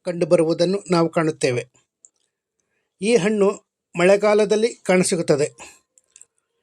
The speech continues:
ಸಾಮಾನ್ಯವಾಗಿ ಮಾರ್ಚ್, ಏಪ್ರಿಲ್‌ನಲ್ಲಿ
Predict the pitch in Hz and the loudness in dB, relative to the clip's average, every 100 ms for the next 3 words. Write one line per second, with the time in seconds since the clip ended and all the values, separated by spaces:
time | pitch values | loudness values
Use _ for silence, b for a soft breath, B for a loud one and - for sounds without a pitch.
0 | _ _ - 196 214 220 214 196 175 - | _ _ 0 2 2 2 2 0 -2 -6
1 | _ _ _ _ _ _ _ _ - 170 | _ _ _ _ _ _ _ _ -6 -4
2 | 196 - - - 196 202 208 202 202 196 | -4 -6 -8 0 0 2 2 4 4 4
3 | 214 220 | 2 -2